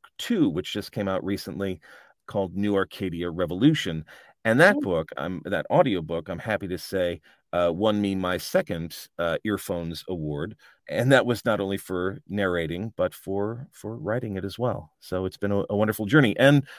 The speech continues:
Speaker 1: now book three and another series is on the way. Uh, so I, I've definitely been bitten by the bug. I'm
Speaker 2: Well, and the
Speaker 1: talking, but I'm
Speaker 2: cutest name for an award, Earphones Award. I, I
Speaker 1: Yes.
Speaker 2: mean, it, <laughs> right?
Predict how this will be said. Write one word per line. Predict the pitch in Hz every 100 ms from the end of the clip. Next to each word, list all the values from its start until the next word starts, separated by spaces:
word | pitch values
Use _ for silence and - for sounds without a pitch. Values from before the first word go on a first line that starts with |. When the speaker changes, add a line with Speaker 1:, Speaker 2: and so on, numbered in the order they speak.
| -
Speaker 1:
now | 107 117
book | 117 -
three | - 117 120
and | 120
another | 104 107 101
series | 95 - 113 101 92 -
is | 95 98
on | 98
the | 98
way. | 107 113 85 78 _ _ _
Uh, | 85 85
so | - 87 92
I, | 85 90 90
I've | 92 90 85 -
definitely | 92 - 85
been | 87 87
bitten | 78 92 104
by | 90
the | 85
bug. | 78 113 85 87 - _ _ _
I'm | 98 90
Speaker 2:
Well, | 311
and | 311 359
the |
Speaker 1:
talking, | -
but | 220
I'm | 370
Speaker 2:
cutest | 359 -
name | 294 269 294
for | 294
an | 247
award, | 220 202 208 170 175 - -
Earphones | 294 339 339 247 240 226
Award. | 196 214 214 220 - - -
I, | -
I |
Speaker 1:
Yes. | 285 370
Speaker 2:
mean, | 403 370 302
it, | 269 - - 339 -
<laughs> | _ - - - - 571 - _ _ _ _ _ -
right? | 294 480